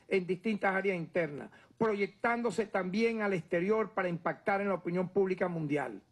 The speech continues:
Y esto forma parte de todo eso. Engloba todo tipo de actuaciones coordinadas para influir en la toma de decisiones de los estados, haciendo uso de los medios políticos, económicos, militares, civiles e informativos.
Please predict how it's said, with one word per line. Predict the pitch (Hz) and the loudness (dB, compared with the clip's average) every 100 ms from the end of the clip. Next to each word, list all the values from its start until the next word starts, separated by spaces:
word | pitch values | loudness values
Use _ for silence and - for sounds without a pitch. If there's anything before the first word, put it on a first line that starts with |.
| _ _ _ _ | _ _ _ _
Y | 160 | -6
esto | 160 190 | -2 0
forma | 185 196 180 - | 0 0 0 0
parte | 196 185 160 | 0 0 -4
de | |
todo | 139 143 127 | -4 -4 -6
eso. | 117 - - _ _ _ _ - | -8 -16 -20 _ _ _ _ 0
Engloba | 208 196 247 262 240 | 0 2 4 4 2
todo | 240 233 226 | 2 0 0
tipo | 233 202 226 | -2 0 2
de | |
actuaciones | 208 - 175 220 220 214 | 2 -2 0 2 0 0
coordinadas | 202 175 170 208 185 147 - - _ _ | 0 0 0 2 0 -4 -10 -20 _ _
para | 226 214 214 | 0 2 0
influir | 185 202 254 254 | 0 0 2 2
en | 226 | 2
la | 190 - | 0 0
toma | 247 240 | 0 2
de | 226 | 0
decisiones | 196 185 185 220 226 | 0 -2 -2 0 2
de | 208 | 0
los | 180 | 0
estados, | 151 - 214 190 147 - - _ | -2 0 0 0 -2 -10 -20 _
haciendo | - - 202 208 | -6 0 0 2
uso | 226 214 202 | 2 2 0
de | |
los | 175 | 0
medios | 165 226 220 208 | 0 0 0 -2
políticos, | 190 180 180 - - 220 - _ _ - | -2 -4 -4 -8 -14 -14 -14 _ _ 0
económicos, | 220 - 175 180 160 156 - | 0 2 -2 0 -2 -4 -2
militares, | 143 233 202 160 - 147 127 - | 2 2 2 -2 -2 -4 -6 -4
civiles | 190 180 202 190 160 - - - | -2 0 0 0 -2 -6 -20 -2
e | 170 | 0
informativos. | 147 147 147 127 110 - - - | 0 0 -2 -4 -8 -8 -8 -10